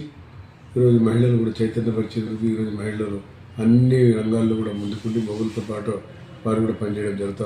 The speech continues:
ఉంది. దీనికి నాంది పలికిన మహా వ్యక్తి మరి బాబా సాహెబ్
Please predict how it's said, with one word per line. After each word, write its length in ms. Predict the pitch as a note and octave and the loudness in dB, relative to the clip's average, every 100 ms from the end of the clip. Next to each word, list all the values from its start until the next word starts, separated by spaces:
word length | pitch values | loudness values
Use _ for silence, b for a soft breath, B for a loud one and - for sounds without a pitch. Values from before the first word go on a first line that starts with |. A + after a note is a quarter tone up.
| G2+ | -2
ఉంది. 160 | A#2+ D3+ - - - - | -2 -4 -8 -18 -12 0
దీనికి 240 | A#2 A2 G#2 | 2 2 0
నాంది 240 | A2 A2+ A2 | 2 2 2
పలికిన 260 | G#2+ G#2 G#2+ G2 | -2 -4 -4 -4
మహా 140 | G#2 F#2+ | -4 -6
వ్యక్తి 300 | F#2+ - G#2+ G2 - - - - - - - - - - | -6 -2 -2 -4 -12 -20 -20 -20 -20 -20 -20 -20 -14 -6
మరి 160 | G#2+ G2+ G#2 | -6 -4 -4
బాబా 220 | G2+ G#2 F#2+ - - | -2 -2 -4 -8 -8
సాహెబ్ 300 | A2+ G2 F2 | -4 -2 -4